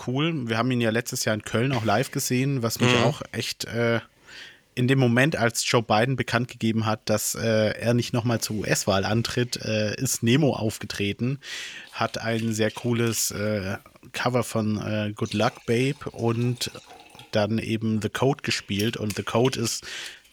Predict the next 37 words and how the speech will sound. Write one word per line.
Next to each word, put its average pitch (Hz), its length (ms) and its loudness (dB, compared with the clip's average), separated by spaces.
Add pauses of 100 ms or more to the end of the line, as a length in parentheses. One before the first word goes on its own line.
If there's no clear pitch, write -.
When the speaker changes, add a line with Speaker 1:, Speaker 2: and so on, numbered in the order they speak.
(220)
Speaker 1:
so, 110 480 2
im 123 140 -2
ersten 143 340 0
Moment 131 320 2
fand 120 240 0
ich, 120 100 -4
das - 160 -4
ist 113 180 -2
ein 120 100 -2
cooler 117 280 0
Song, 135 480 0
aber 117 680 2
je 113 220 2
mehr 104 420 4
ich - 360 -6
den 117 160 2
gehört 107 480 2
habe 95 340 0
und 101 140 -4
das 104 120 -8
Musikvideo 120 600 0
gesehen 110 440 2
habe 104 200 0
und 101 80 0
dann 98 120 2
auch 98 120 -4
die 110 100 -4
Probebilder 117 920 0 (720)
und 107 720 -2
den 104 100 -2
Auftritt 127 560 0
letztes 98 400 -2
Jahr 101 160 -2
gesehen 104 360 -4
habe, 107 120 -2 (140)
der 98 360 2
ist, - 300 -2